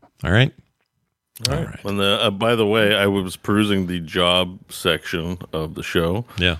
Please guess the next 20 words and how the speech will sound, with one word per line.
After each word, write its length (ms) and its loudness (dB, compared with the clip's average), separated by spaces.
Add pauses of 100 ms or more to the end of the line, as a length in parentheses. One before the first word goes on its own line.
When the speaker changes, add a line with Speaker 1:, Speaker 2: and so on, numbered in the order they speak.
Speaker 2:
Saw 220 0
that 140 2
there's 200 2
a 60 -6
community 560 2
manager 520 0
opening, 580 -4 (420)
and 180 -10
we 120 0
know 120 -2
a 60 2
pretty 240 -2
good 180 0
one. 380 -4 (340)
Yeah, 280 -8
so 200 -4
if 160 -10
Lash 300 0
is 160 -4
you're 240 -6